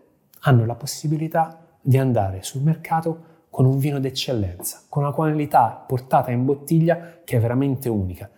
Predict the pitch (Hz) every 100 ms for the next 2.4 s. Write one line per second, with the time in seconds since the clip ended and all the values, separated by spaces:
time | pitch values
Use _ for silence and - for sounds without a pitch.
0 | _ 123 117 139 123 131 117 131 151 -
1 | 180 - - - 233 214 220 139 104 -
2 | 107 98 - _